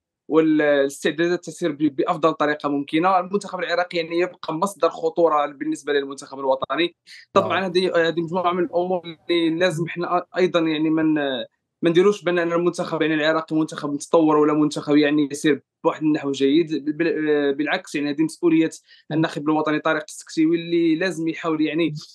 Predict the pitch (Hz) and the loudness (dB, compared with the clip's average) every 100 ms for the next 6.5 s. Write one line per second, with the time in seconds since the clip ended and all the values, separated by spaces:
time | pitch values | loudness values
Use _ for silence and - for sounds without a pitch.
0 | _ 147 175 156 170 165 156 151 143 139 | _ -2 -2 -2 -2 0 0 0 -2 -2
1 | 95 - 85 113 151 196 160 139 160 151 | -4 -10 -8 -6 -4 -2 -2 0 0 0
2 | 143 170 185 147 156 165 165 147 151 139 | 0 0 0 0 0 0 0 0 -4 -6
3 | 139 165 139 127 147 175 180 139 151 147 | -8 -8 -12 -6 -2 2 0 0 -2 -2
4 | 151 143 185 151 131 160 170 160 160 160 | -6 -4 -6 -6 -4 -2 0 0 -2 2
5 | 160 156 147 139 156 - 165 151 147 160 | 4 6 2 0 -6 0 2 2 0 0
6 | 196 175 185 - 160 | 0 0 -2 0 0